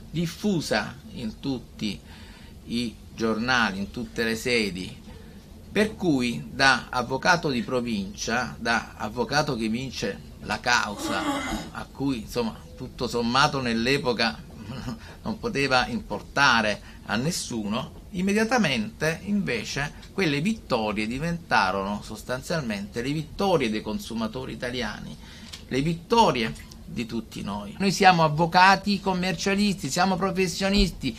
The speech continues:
siamo gente laureata, i parolai non li vogliamo,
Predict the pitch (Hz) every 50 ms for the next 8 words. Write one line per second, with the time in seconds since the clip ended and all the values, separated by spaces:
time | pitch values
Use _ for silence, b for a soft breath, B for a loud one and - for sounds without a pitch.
0 | B B - - 185 196 202 196 160 - 202 214 214 208 208 - 202 196 196 202
1 | 196 202 208 202 208 208 190 175 - - 117 113 107 B B B B B - 202
2 | 175 - - 214 208 208 208 208 208 220 226 226 220 214 208 214 208 208 214 214
3 | 208 208 220 226 220 202 220 220 220 214 220 220 220 214 196 170 139 127 120 107
4 | 92 -